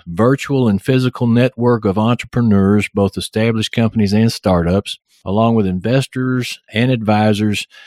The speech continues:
to connect innovators of all types and from all backgrounds with resources that they need to succeed. As a matter of fact, through O G G N's strategic partnership with the Cannon and all our other industry partners,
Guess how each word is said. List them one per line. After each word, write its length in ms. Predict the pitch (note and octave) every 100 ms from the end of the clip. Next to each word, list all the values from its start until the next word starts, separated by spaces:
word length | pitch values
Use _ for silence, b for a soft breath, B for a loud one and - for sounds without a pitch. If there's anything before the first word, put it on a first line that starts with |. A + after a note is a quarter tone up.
| B B B
to 140 | A2+
connect 400 | - A2 A#2+ A#2
innovators 560 | A#2+ C3 A#2+ B2 A#2+ A2
of 120 | G2
all 200 | A2 C3
types 440 | - B2+ A#2+ A2+ -
and 160 | G2
from 180 | - G2+
all 180 | A2 A#2+
backgrounds 880 | A2 A2 - A2 A2 A2 G2 - -
with 320 | G2+ G2 -
resources 680 | G#2+ A#2+ - A#2 G#2+ - G#2+
that 140 | F#2+ F2+
they 160 | G#2+
need 260 | G#2+ G#2 G#2
to 120 | -
succeed. 640 | G2+ F#2+ - - G#2 D#2+ - _ _ B B B B B -
As 140 | F#2+
a 60 | G2+
matter 280 | A#2 C#3 C#3
of 80 |
fact, 320 | - B2 B2 - _ -
through 380 | - B2+ D3 C#3
O 100 | C3
G 220 | B2+ B2+
G 180 | A#2+ B2
N's 260 | B2 A#2 - -
strategic 680 | - - G#2 C3 B2+ A#2+ -
partnership 580 | A#2+ A2+ A2 - A#2 -
with 280 | G2 D3 -
the 80 | -
Cannon 480 | - G#2 G2+ G#2+ B B B
and 180 | - G#2+
all 240 | A2 A2+ A#2
our 220 | A2+ G2
other 400 | B2 D3 A#2+ G2+
industry 380 | G#2+ G#2 F2+ F#2
partners, 580 | - F#2+ E2+ F#2 F#2+